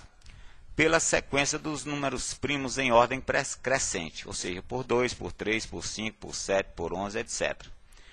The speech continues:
até encontrar um quociente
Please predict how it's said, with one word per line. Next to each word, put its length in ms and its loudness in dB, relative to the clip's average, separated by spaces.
até 460 6
encontrar 960 8
um 140 -4
quociente 1000 4